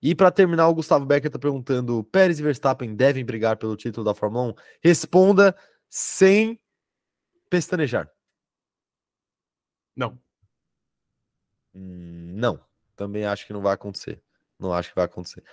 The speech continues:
Speaker 1: Segunda metade da temporada, a brincadeira vai acabar. Max Verstappen vai ganhar vinte e sete corridas seguidas. É isso, é isso. Ó, informação final aí, o Antônio Donizete. Um salve pra você, Antônio. Falando que o Tcheco se igualou em vitórias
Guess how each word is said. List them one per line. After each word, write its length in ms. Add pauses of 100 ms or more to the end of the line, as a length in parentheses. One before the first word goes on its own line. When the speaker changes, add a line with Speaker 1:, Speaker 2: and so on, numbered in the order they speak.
Speaker 1:
Segunda 320
metade 260
da 80
temporada, 640
a 140
brincadeira 440
vai 120
acabar. 340
Max 160
Verstappen 300
vai 100
ganhar 140
vinte 200
e 20
sete 180
corridas 260
seguidas. 400 (720)
É 160
isso, 540
é 140
isso. 880 (440)
Ó, 440
informação 480
final 300
aí, 140
o 60
Antônio 300
Donizete. 420
Um 60
salve 260
pra 120
você, 280
Antônio. 560
Falando 320
que 100
o 40
Tcheco 340
se 120
igualou 280
em 60
vitórias 480